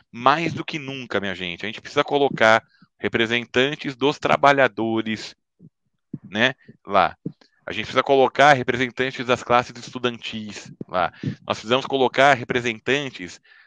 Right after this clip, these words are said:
das classes que, que estejam aí,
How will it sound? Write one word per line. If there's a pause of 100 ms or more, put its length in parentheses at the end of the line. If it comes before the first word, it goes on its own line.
(100)
das
classes (360)
que,
que
estejam
aí,